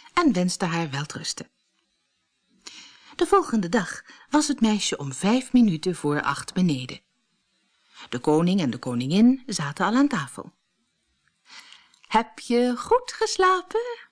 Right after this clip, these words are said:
vroeg de koningin aan het meisje. "Het spijt me het te moeten zeggen," zei het meisje, "maar ik heb helemaal niet zo goed geslapen.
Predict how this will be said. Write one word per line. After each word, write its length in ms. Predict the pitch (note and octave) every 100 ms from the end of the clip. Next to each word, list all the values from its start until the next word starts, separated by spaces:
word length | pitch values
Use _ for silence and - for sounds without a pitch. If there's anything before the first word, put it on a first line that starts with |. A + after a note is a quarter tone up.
| _ _
vroeg 340 | - G#3+ -
de 100 | A3+
koningin 520 | G#3+ G#3+ G3+ G3+ G#3+
aan 140 | G#3 G3+
het 120 | G3
meisje. 480 | F#3 F#3+ - - - _ _ _ _ _ _ _ _ _ - - - - - - _ -
"Het 200 | C4+ -
spijt 580 | - - - D4+ E4 -
me 280 | C4+ B3 A#3
het 140 | A#3+ -
te 100 | A#3+
moeten 280 | A#3 -
zeggen," 400 | A3+ F4 - C4+ A#3+ - -
zei 200 | - G#3
het 160 | G3 G#3+
meisje, 360 | G3+ G3+ - _ _ - - - -
"maar 180 | C#4 -
ik 120 | C4
heb 180 | C#4 -
helemaal 400 | C4+ B3+ F4 A#4+
niet 160 | G#4 -
zo 140 | D4
goed 260 | - C4+ -
geslapen. 580 | C4 B3+ B3 A#3+ B3